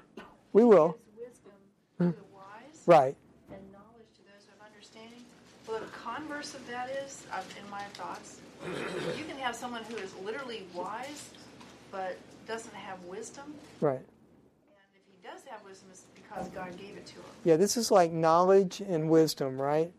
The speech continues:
Speaker 1: Knowledge is wisdom in action. Other way around. Wisdom is knowledge in action. You know, but, and, and Daniel, so now here's Daniel, whose advice will ultimately be ten times better than anybody else,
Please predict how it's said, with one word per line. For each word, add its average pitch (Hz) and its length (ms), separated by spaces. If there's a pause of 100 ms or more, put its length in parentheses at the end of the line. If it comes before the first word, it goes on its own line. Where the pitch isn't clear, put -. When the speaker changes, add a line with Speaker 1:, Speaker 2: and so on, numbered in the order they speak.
(480)
Speaker 1:
Knowledge 180 460
is 156 200
wisdom 160 440
in 147 120
action. 190 560 (1120)
Other 151 180
way 143 100
around. 143 340
Wisdom 180 360
is 165 140
knowledge 180 480
in 208 160
action. 208 540 (680)
You 180 100
know, 175 240
but, 180 380 (600)
and, 202 280
and 196 220
Daniel, 226 680 (200)
so 202 380
now 202 180
here's 240 280
Daniel, 156 520 (760)
whose 196 220
advice 185 500
will 196 120
ultimately 185 520
be 160 160
ten 175 220
times 175 260
better 165 260
than 156 120
anybody 175 380
else, - 380